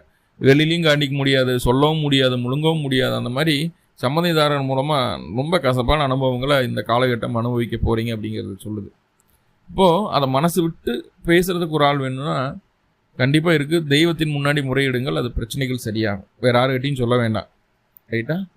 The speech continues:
ஓகே, இது சூரியன் ஆறாம் இடத்துக்கு, சாரி, ஏழாம் இடத்துக்கு அதிபதியாகி,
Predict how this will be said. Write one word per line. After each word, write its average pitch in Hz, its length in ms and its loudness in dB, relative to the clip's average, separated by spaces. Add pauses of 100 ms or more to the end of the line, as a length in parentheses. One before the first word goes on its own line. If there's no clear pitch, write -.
ஓகே, - 180 -14 (540)
இது 120 100 -2
சூரியன் 180 440 2
ஆறாம் 143 440 2
இடத்துக்கு, 135 760 -4
சாரி, 113 200 0
ஏழாம் 143 280 2
இடத்துக்கு 135 280 -2
அதிபதியாகி, 131 640 0